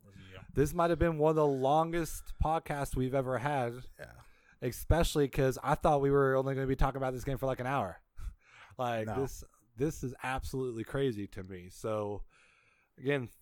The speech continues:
Speaker 2: thank you for listening. If you liked it, if you didn't like it, tell us your thoughts. And, uh, this is Ernest and John with our Anime Archives, our mini episode.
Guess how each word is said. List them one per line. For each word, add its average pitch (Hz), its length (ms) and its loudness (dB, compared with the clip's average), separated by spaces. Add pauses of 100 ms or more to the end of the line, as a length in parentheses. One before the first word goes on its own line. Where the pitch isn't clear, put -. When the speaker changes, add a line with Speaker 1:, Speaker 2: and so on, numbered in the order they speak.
Speaker 2:
thank 135 220 -2
you 151 60 -4
for 160 120 0
listening. 170 360 0
If 135 140 0
you 123 80 0
liked 135 280 -2
it, - 20 4
if 139 140 -2
you 117 80 -2
didn't 143 260 2
like 160 260 -2
it, 170 140 -12
tell 135 160 0
us 131 140 -6
your 131 80 -2
thoughts. - 640 -6
And, 131 280 -8
uh, 127 340 -4 (200)
this 117 180 -10
is 131 240 -4
Ernest 139 300 -2
and 131 100 -2
John 135 300 -2
with 127 180 0
our 120 280 0
Anime 135 240 -2
Archives, 139 580 0
our 110 80 2
mini 131 300 0
episode. 170 580 -2